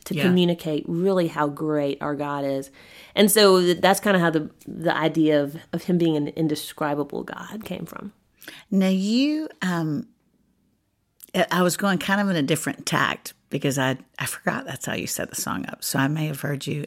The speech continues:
Speaker 2: introduce a different song because I remember you talking about a song you wrote. Uh, it seems like it was that same season when you experienced the death of a friend.
Speaker 1: Oh, yeah.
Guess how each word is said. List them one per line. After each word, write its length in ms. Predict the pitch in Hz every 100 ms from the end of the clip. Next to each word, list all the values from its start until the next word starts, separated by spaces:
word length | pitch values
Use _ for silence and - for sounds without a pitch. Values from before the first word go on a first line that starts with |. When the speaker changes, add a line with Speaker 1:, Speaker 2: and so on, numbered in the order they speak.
| -
Speaker 2:
introduce 400 | 135 143 135 -
a 40 |
different 320 | 147 139 -
song 380 | - 147 139 127 - - - - - _
because 240 | 185 160
I 120 | 185
remember 340 | 196 226 220 185
you 140 | 160
talking 380 | 135 151 139 156
about 180 | 139 143
a 80 | 139
song 420 | - 135 123 135
you 180 | 135 151
wrote. 400 | 123 117 123 - _ _ -
Uh, 60 | -
it 80 | -
seems 320 | - 185 196
like 120 | 175
it 40 | 131
was 100 | -
that 180 | 139 -
same 280 | - 156
season 560 | 135 - 135 135 127 123 - - - _
when 140 | 151 147
you 120 | 151
experienced 520 | 151 - 147 139 -
the 60 | 143
death 320 | 131 127 -
of 100 | 135
a 60 | 143
friend. 500 | - 123 - - -
Speaker 1:
Oh, 280 | 311 330 330
yeah. 420 | 311 339 330 208